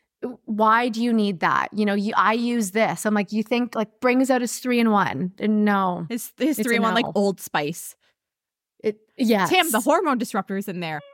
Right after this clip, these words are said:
Speaker 2: On to the next
Speaker 1: Oh,
Speaker 2: one.
Speaker 1: and God, God forbid I say hormone disruptors.
Speaker 2: Oh,
Speaker 1: <laughs>
Speaker 2: God forbid you say the word hormone disruptor. We just get a big ol' eye roll. So
Speaker 1: Yes.
Speaker 2: those are my
Speaker 1: However,
Speaker 2: three
Speaker 1: we've
Speaker 2: questions.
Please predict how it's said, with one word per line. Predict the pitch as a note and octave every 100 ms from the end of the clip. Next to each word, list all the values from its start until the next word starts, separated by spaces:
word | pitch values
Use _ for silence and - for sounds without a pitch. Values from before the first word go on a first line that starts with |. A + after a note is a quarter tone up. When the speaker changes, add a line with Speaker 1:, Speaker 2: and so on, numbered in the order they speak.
| _ _ - C#5+ _ _
Speaker 2:
On | C4+ C4+
to | C#4+
the | C4+
next | B3+ -
Speaker 1:
Oh, | D4+
Speaker 2:
one. | C4+
Speaker 1:
and | B3
God, | A#3+ B3 B3
God | A3+ A#3 B3+ B3+
forbid | C#4 A3+ A3
I | G#3+ G3+
say | - G#3+ G3 G3
hormone | - F#3 F3 F3
disruptors. | E3+ - - - B3
Speaker 2:
Oh, | G#3 G#3 G3
Speaker 1:
<laughs> |
Speaker 2:
God | G3 F#3 F#3
forbid | A3 G3+ F#3+
you | G3
say | G3
the | F#3
word | F3 F3
hormone | E3+ E3 E3
disruptor. | F3+ D#3 D3 D#3
We | E3+
just | F3 E3+
get | F3+
a |
big | D#3 G3+ F#3
ol' | F3 E3+ E3 D#3+
eye | D3 D3+
roll. | D3+ C3+ C3+ - _ - - -
So | F#3
Speaker 1:
Yes. | A#3+
Speaker 2:
those | B3+ C4+
are | D#4
my | D4 A#3
Speaker 1:
However, | B3+ B3 B3
Speaker 2:
three | A#3
Speaker 1:
we've | B3+ A#3
Speaker 2:
questions. | C#3+ C#3 A#3+ -